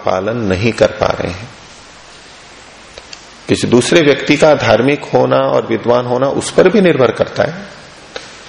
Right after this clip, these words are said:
लेकिन यह साथ में रहने वालों पर भी निर्भर करता है कि वो दूसरों को दुष्ट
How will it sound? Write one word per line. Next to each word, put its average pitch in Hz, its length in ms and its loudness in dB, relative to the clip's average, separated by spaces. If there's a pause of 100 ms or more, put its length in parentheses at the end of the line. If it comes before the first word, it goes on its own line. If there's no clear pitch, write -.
(300)
लेकिन 135 260 4
यह 175 260 0
साथ - 340 2
में 170 100 6
रहने 139 240 2
वालों 156 260 0
पर 160 180 0
भी 190 120 -4
निर्भर 139 340 -2
करता - 300 0
है - 140 -12 (1300)
कि - 100 -2
वो 127 240 4
दूसरों 147 600 2
को 143 300 2 (120)
दुष्ट 131 260 -4